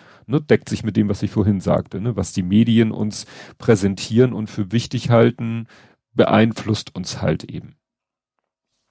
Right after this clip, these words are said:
Dann erwähnt er die Love Canal Affäre.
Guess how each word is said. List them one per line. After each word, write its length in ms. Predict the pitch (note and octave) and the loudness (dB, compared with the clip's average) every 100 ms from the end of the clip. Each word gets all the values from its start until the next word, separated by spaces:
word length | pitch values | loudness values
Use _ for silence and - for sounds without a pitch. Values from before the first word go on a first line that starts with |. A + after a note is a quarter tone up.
| _ - - - - - - - | _ -18 -16 -14 -16 -18 -10 0
Dann 160 | A#2+ | 2
erwähnt 680 | A#2+ G2+ A2+ C3 B2 _ - | 2 2 2 2 -2 _ -2
er 340 | B2 A#2 A2 G#2+ | 4 6 6 4
die 440 | _ - G2+ G#2+ - | _ -10 0 0 2
Love 500 | G2 G2 D#3 - - _ - | 2 4 4 0 -10 _ 0
Canal 560 | C3 A2 G2 G2 G2 F#2+ | 2 4 4 4 4 0
Affäre. 640 | G#2 - - F#2+ G2 B2+ | -6 -6 -2 0 2 0